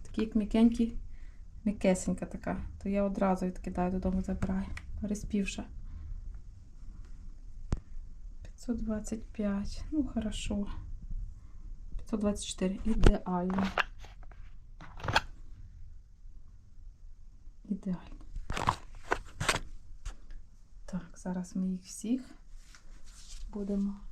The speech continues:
сюди в той ящик ставити. Так, всі йдуть через вагу. Докидаємо, відкидаємо. Друзі, чекаю машину.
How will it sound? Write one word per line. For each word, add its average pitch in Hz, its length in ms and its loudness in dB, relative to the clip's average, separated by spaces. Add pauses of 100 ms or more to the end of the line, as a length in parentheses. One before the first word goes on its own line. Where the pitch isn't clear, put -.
сюди 208 320 -10
в 208 80 -12
той 208 200 -10
ящик 196 500 -8
ставити. - 500 -14 (920)
Так, 220 180 -4
всі - 180 -4
йдуть 202 260 0
через 196 260 0
вагу. 190 260 2
Докидаємо, 208 580 -2
відкидаємо. 202 640 6 (1300)
Друзі, 226 340 0
чекаю 208 320 -2
машину. 214 500 0